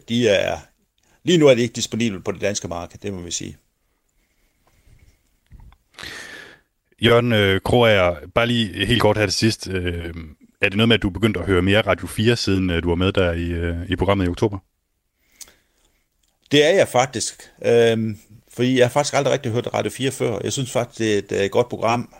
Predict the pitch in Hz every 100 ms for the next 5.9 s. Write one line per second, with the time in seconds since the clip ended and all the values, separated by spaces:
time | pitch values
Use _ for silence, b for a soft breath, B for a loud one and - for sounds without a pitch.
0 | - - 95 - 98 98 95 _ _ b
1 | b b 110 113 110 123 123 120 104 98
2 | 98 _ - 104 101 98 98 101 110 110
3 | - 120 123 101 101 98 95 92 92 B
4 | B B B B B _ _ - - 117
5 | 143 127 127 131 143 120 113 104 95